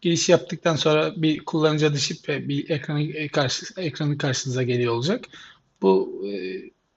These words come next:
giriş adımını geçtikten sonra, e, Azure hesabınıza erişim sağlamış olacaksınız. Örneğimizde,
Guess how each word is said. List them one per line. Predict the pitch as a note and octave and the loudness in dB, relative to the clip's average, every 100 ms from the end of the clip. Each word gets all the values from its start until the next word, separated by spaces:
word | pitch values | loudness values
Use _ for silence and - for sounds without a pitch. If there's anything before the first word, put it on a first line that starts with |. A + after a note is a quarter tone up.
| - | -4
giriş | F3 F3 - - | 0 0 0 0
adımını | D#3+ E3 E3 | 2 2 2
geçtikten | E3 D3+ - - E3 | 2 0 -2 -6 -4
sonra, | C3 C#3 D3+ A3+ - - - - _ _ - | -2 -2 0 -2 -4 -20 -20 -20 _ _ -8
e, | - D#3 | -4 2
Azure | E3+ D#3 F3 F#3+ A#3+ | 4 6 4 2 -2
hesabınıza | F3+ C3+ D3+ C3+ C#3+ G3+ | -2 2 4 4 2 2
erişim | E3 - | 2 2
sağlamış | D3+ E3 D3+ D3+ D#3 | 2 4 4 2 2
olacaksınız. | B2 A#2+ A#2 F#3 G3+ - - - _ _ _ _ _ _ _ _ _ _ _ _ _ - | 0 -2 -2 -2 -2 -4 -10 -16 _ _ _ _ _ _ _ _ _ _ _ _ _ -2
Örneğimizde, | D3+ D#3+ E3+ F3 D3+ E3+ F3 | 0 2 4 4 6 8 8